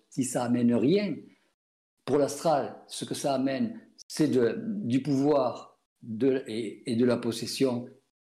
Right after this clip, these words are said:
et, et un maintien de ce pouvoir. Mais pour eux, quel est l'intérêt si eux n'en bénéficient pas ? S'ils n'ont pas ce, ce même exercice, euh,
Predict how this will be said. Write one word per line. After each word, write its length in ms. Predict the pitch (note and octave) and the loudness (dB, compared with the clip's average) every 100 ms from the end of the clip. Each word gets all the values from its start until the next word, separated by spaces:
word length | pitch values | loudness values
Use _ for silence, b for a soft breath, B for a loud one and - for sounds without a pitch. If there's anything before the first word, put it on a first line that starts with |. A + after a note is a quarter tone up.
| - | -4
et, 560 | A#2 G#2+ G#2 - - _ | -2 0 -4 -8 -20 _
et 240 | - C3 - | 0 2 4
un 80 | |
maintien 540 | B2 C3 C#3 C3+ D3+ B2+ | 4 4 4 2 2 2
de 100 | A2+ | 2
ce 140 | - | -2
pouvoir. 560 | F#2 G#2+ D#3 A3 G#3+ B B _ - | -4 0 0 0 -2 B B _ -2
Mais 180 | C3+ B2+ | 2 2
pour 360 | - C3 B2+ | 4 4 4
eux, 300 | C4 C#4+ - - _ - | 4 0 -8 -20 _ -2
quel 180 | C#3+ | 2
est 100 | C3+ | 2
l'intérêt 720 | B2 A#2+ A#2+ C3 G#3+ B3 - _ _ _ | 2 2 0 -2 -4 -6 -12 _ _ _
si 380 | - F3+ G3 - - | -4 -2 -2 -4 0
eux 240 | B3+ B3+ - | 0 -2 -2
n'en 240 | D3+ D3 | 0 2
bénéficient 720 | C3+ D3 D#3+ - D3+ - D3+ | 4 4 2 0 -4 -6 -6
pas ? 340 | F2 - _ _ _ _ _ _ _ - | -8 -10 _ _ _ _ _ _ _ -6
S'ils 320 | D#3+ G3 E3+ | -2 0 2
n'ont 200 | E3+ E3 | 2 0
pas 300 | B3 G#3+ - | -2 -4 -8
ce, 220 | - D#3+ | -2 -2
ce 140 | - C#3+ | 0 2
même 240 | D#3 D#3+ | 4 4
exercice, 800 | D3+ C3+ D3 - F3+ E3 - B B B - | 4 2 0 -2 -2 -2 -6 B B B -4
euh, 200 | A#2 | 0